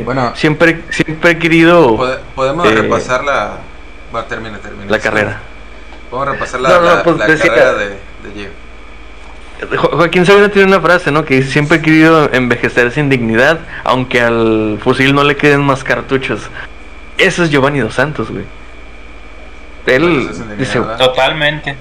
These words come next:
Speaker 2: "Ya no tengo más, pero tampoco me voy a ir a, a parar al Atlante, carnal.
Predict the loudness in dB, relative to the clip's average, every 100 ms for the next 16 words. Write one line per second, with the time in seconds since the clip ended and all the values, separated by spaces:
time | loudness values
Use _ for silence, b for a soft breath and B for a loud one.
0 | -14 -18 -18 -18 -16 -16 -2 2 2 0
1 | 0 2 4 4 4 2 2 6 4 2
2 | -2 -4 -4 0 4 4 4 4 2 0
3 | 0 2 0 -2 -2 -4 -6 -8 -8 -8